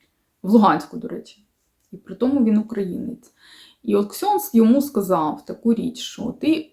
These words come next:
українець, незважаючи на те, що в куль-, польській культурі, в польській мові, і маєш польські документи.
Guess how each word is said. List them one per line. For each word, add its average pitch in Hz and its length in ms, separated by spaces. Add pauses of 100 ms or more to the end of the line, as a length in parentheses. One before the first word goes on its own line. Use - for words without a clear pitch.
українець, 180 720
незважаючи 196 520
на 180 100
те, - 80
що - 260
в - 220
куль-, 269 280
польській 339 280
культурі, 247 520
в 226 100
польській 247 460
мові, 202 440 (2250)
і 208 120
маєш 240 260
польські 226 560 (140)
документи. 196 640